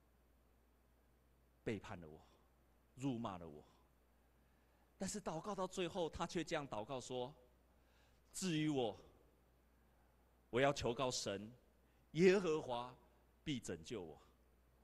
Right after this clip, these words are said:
你要将你的重担交给耶和华，他必抚养你，他永不叫一人摇动。哈利路亚。Feed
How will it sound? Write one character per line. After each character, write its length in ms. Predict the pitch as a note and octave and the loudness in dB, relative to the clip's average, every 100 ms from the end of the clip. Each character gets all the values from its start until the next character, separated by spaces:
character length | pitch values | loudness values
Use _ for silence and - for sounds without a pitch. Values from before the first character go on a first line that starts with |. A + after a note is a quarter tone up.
| - - - - - - | -20 -20 -20 -20 -14 0
你 80 | |
要 160 | D#3 G3 | 4 6
将 200 | F#3+ G3 | 8 6
你 60 | E3+ | 6
的 120 | D#3+ | 4
重 240 | G#3 F3+ | 6 6
担 200 | E3+ F3 | 6 4
交 160 | D#3 F3 | 4 4
给 140 | D3+ | 4
耶 160 | D3 E3+ | 6 6
和 160 | D3+ | 6
华， 340 | B2 A#2+ B2+ C#3 - - - - - - - | 4 4 2 0 -12 -20 -20 -20 -20 -8 0
他 160 | B3+ | 4
必 180 | B3+ C4 | 6 6
抚 220 | - F3 | 4 6
养 200 | F#3+ F#3 | 6 6
你， 220 | E3+ B2 - - - - - - - | 4 0 -4 -18 -20 -20 -20 -20 -12
他 400 | - G#3 G#3 G#3 - | -2 4 4 4 0
永 360 | G3 E3 C3 B2+ | 6 6 6 -2
不 140 | D3+ | -6
叫 400 | D3+ - F#3 D3 C3 - | -4 0 2 2 -2 -2
一 400 | G#3+ D3+ A2+ F#2 | -2 -2 -4 -6
人 340 | F#2+ F2+ G2 - | -8 -8 -12 -10
摇 260 | F#2 E2+ G2 G#2+ | -8 -8 -10 -6
动。 140 | A#2+ F2+ - - - - - _ - _ _ - - - - - - - - - - - - _ - - - | -6 -6 -14 -20 -20 -20 -20 _ -20 _ _ -20 -20 -20 -20 -20 -20 -20 -20 -20 -20 -20 -20 _ -20 -20 -20
哈 300 | - - C3 | -16 -12 -10
利 120 | A#2 | -10
路 160 | A2 F#2+ | -12 -12
亚。 100 | G2 - - - - - - - - - _ - - - - - - | -16 -18 -20 -20 -20 -20 -20 -20 -20 -20 _ -20 -20 -20 -20 -18 -6
Feed 220 | G3 G#3 | -4 -4